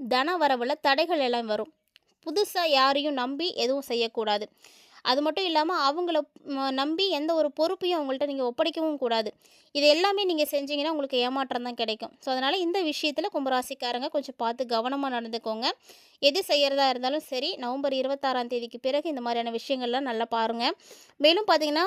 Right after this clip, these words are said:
உத்தியோகத்துல உங்களுக்கு திடீர் மாற்றங்கள் வரலாம். இந்த நேரத்துல தான் நீங்க ரொம்ப கவனமா இருக்கணும். மேலும் பாத்தீங்கன்னா, குரு பகவான் வக்ரம் பெறக்கூடிய இந்த ஒரு காலகட்டத்துல உங்களுக்கு ஏற்படக்கூடிய பிரச்சனைகள் குரு பகவானால ஏற்பட போகுது.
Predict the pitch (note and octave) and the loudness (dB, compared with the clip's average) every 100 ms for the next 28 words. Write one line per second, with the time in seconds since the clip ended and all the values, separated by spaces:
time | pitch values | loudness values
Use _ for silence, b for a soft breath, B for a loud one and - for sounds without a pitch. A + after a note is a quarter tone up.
0 | G#4 D4 C#4+ F#4 G4 F4+ D#4 D#4+ C#4 C4 | 0 0 0 2 2 2 2 2 2 0
1 | C4+ C4+ C#4+ C4+ C4 C#4 D4+ C#4 A#3+ A3+ | 0 0 -2 0 -2 0 -2 0 0 0
2 | A3 - _ _ _ C#4+ C#4+ C4+ C#4 E4+ | 0 -2 _ _ _ -2 0 2 2 2
3 | E4+ D4+ C#4+ D#4 C#4 B3 B3+ C4 A#3+ B3 | 2 2 2 0 0 -2 -2 0 0 0
4 | C4 C4 A#3+ A#3 A3+ B3 b b b b | -2 0 0 -2 -6 -10 b b b b
5 | b C4+ D#4 G4+ G4 D4+ D#4 D4 D#4+ C#4+ | b 6 6 6 2 2 0 -2 -2 0
6 | F4+ F#4+ F4+ E4+ D#4+ F4+ C#4+ C4 F#4 G4 | 0 0 0 2 2 2 0 0 -2 -2
7 | E4 D#4 D4+ D4+ D4 D4+ C#4 D4 D#4 C#4+ | 0 0 0 -2 -2 -2 0 0 2 2
8 | C#4 B3+ C4 C#4+ C4+ B3+ B3 C#4 D4 A#3+ | 2 0 2 0 -4 -6 -4 -2 -2 -2
9 | B3 C4 C4+ C4 B3+ A#3+ A#3 B3 A#3+ E4 | -2 -2 -4 -4 -2 -2 -2 -4 -2 -2
10 | D4+ D4 F4+ B3+ B3+ B3 B3 A#3+ B3 C4+ | 0 -2 -2 0 0 0 -4 -4 -2 0
11 | A#3+ A#3 A#3 A3+ A3+ A3 | 0 -2 -4 -4 -4 -4